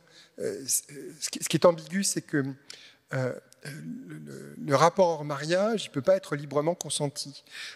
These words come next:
Donc, euh, on impose aux femmes, même si elles, même si elles étaient consentantes, on leur apporte, on leur impose de faire semblant de n'être pas d'accord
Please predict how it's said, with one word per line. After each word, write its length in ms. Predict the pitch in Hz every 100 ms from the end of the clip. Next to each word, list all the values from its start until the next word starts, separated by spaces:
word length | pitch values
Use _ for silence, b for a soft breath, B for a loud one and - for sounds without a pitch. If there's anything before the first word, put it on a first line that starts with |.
| B
Donc, 380 | 135 151 - -
euh, 260 | 139 135 127 B B -
on 160 | 151 160
impose 460 | 226 - 196 175
aux 80 | 160
femmes, 460 | 160 170 147 139 139
même 220 | 156 196
si 240 | 180 - 156
elles, 120 | 147 - - - -
même 200 | 139 180
si 200 | 170 -
elles 180 | 139 127
étaient 260 | 165 - 165
consentantes, 640 | - 127 147 143 220 254 - B B -
on 60 |
leur 240 | 143 156 160
apporte, 480 | - 240 - - - B B
on 60 |
leur 160 | 143 147
impose 340 | 160 - 233
de 80 | 185
faire 160 | 139 139
semblant 420 | - 202 180 175
de 80 | 143
n'être 220 | 127 -
pas 140 | 135
d'accord 320 | 143 147 220